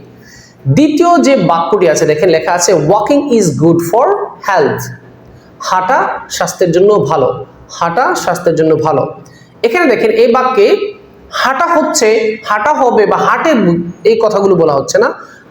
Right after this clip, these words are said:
হাঁটা একটা কাজের নাম হিসেবে প্রকাশ করা হয়েছে। হাঁটা স্বাস্থ্যের জন্য ভালো, এখানে হাঁটা হচ্ছে একটা কাজের নাম,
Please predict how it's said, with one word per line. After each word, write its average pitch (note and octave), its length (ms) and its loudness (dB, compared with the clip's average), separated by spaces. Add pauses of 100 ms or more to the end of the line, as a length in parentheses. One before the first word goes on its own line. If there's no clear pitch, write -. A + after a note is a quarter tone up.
হাঁটা C4+ 340 -2
একটা D4 240 -2
কাজের G#3+ 400 0
নাম G3 480 2
হিসেবে F3+ 280 2
প্রকাশ C#3+ 320 -2
করা C3+ 160 0
হয়েছে। A#2+ 320 0 (800)
হাঁটা B3 760 -2 (600)
স্বাস্থ্যের F3 440 -2
জন্য D#3 320 2
ভালো, B2+ 300 -2 (1200)
এখানে F#3+ 220 2
হাঁটা F#3 220 0
হচ্ছে A3+ 180 2
একটা A3+ 160 0
কাজের E3 380 0
নাম, C#3+ 440 -2